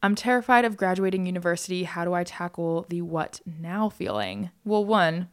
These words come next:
let me just validate <laughs> what you're feeling for a sec, because most, if not all people, go through this feeling. Some people maybe have it all set up right after they're done with college, and it seems like they just have everything together, and,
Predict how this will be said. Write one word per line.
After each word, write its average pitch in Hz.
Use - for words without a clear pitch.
let 208
me 254
just 247
validate 175
<laughs> -
what 220
you're 196
feeling 175
for 175
a 170
sec, 165
because 170
most, 202
if 202
not 220
all 185
people, 196
go 226
through 214
this 190
feeling. 165
Some 269
people 262
maybe 208
have 185
it 180
all 175
set 175
up 165
right 175
after 175
they're 175
done 175
with 175
college, 240
and 175
it 160
seems -
like 170
they 165
just 160
have 156
everything 165
together, 160
and, 113